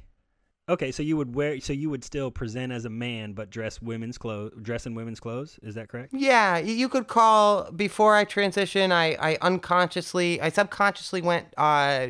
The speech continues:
Speaker 2: non-binary or genderqueer, whatever you wanna call it.
Speaker 1: Okay, all right. And so, and then about four to six months ago, you started, uh, about four to six months ago, you started to transition to full
Speaker 2: Yeah, I
Speaker 1: time.
Speaker 2: just was,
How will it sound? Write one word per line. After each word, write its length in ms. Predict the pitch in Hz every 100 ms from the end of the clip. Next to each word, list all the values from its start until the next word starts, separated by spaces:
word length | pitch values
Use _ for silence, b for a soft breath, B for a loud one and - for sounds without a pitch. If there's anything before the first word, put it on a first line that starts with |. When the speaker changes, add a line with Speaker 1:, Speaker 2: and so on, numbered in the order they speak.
| 123
Speaker 2:
non-binary 960 | 143 160 160 151 143 147 131 117 110 101 _ _ _ _ -
or 400 | 143 139 127 127
genderqueer, 760 | 147 147 135 - 131 120 110
whatever 260 | 113 135 135
you 100 | 131
wanna 160 | 123 113
call 300 | - 107 117
it. 180 | 98 - _ _ _ _ _ _ _
Speaker 1:
Okay, 380 | 220 135 120 123 _ _ _ _
all 80 | 156
right. 240 | 113 120 _
And 180 | 143 139
so, 160 | 151
and 160 | 143 139
then 160 | 135 127
about 360 | 123 120 - _ _ _ _ _
four 220 | - 127
to 100 | 117
six 260 | 110 123 -
months 220 | 123 117
ago, 180 | 117 113
you 160 | 110 110
started, 400 | - 110 107 101 _ _ -
uh, 40 |
about 300 | 110 107 113
four 160 | - 127
to 60 |
six 200 | 113 117
months 180 | 123 117
ago, 80 | 110
you 100 | 104
started 360 | 104 110 104 98
to 140 | - 101 -
transition 800 | 110 107 104 101 104 98 95 - - _ _ _ _ _ -
to 140 | 117
full 240 | - - 208
Speaker 2:
Yeah, 180 | 196
I 80 | 165
Speaker 1:
time. 20 |
Speaker 2:
just 220 | 165 165 -
was, 140 | 139